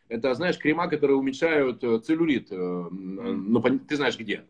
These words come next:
Speaker 1: Вот, так, ну, красивый продукт. Мы покупаем этот крем по сто девяносто,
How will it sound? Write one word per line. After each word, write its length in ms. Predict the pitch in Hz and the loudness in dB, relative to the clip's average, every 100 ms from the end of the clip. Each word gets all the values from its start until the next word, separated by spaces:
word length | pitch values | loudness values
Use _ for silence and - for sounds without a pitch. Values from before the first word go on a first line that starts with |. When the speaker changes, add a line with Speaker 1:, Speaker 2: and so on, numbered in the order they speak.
| _ _ _ | _ _ _
Speaker 1:
Вот, 280 | 120 135 120 | 4 6 6
так, 160 | 147 - | 2 -2
ну, 300 | 110 139 120 | 0 2 2
красивый 500 | - 120 - 135 135 | 0 -4 2 4 4
продукт. 500 | 135 190 202 190 - _ _ _ | 6 6 6 0 0 _ _ _
Мы 140 | - 160 | -4 -2
покупаем 540 | 180 175 185 208 202 | -2 -6 -4 -2 -2
этот 160 | 160 156 | -4 -2
крем 220 | 185 170 | 0 0
по 120 | - | -4
сто 160 | 151 165 | -2 -2
девяносто, 680 | 143 139 113 107 - 180 | -2 -4 -4 -6 -4 -6